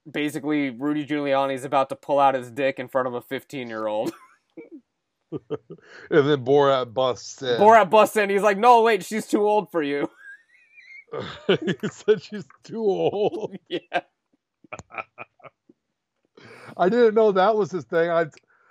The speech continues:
Speaker 2: I, I listened on the Jim Cornette show 'cause they were talking about this because,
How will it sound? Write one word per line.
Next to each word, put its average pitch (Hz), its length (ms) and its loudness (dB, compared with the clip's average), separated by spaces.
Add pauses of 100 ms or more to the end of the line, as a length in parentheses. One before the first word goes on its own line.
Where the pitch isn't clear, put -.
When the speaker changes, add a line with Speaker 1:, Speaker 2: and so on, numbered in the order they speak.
(140)
Speaker 2:
I, 165 280 2
I 156 200 -6
listened 185 420 -6
on 180 100 -4
the 160 100 -10
Jim 135 260 -6
Cornette 160 420 -2
show 143 220 -2
'cause 110 140 -14
they 143 80 0
were 139 100 0
talking 143 420 0
about 117 320 0
this 120 260 -4
because, 110 640 -2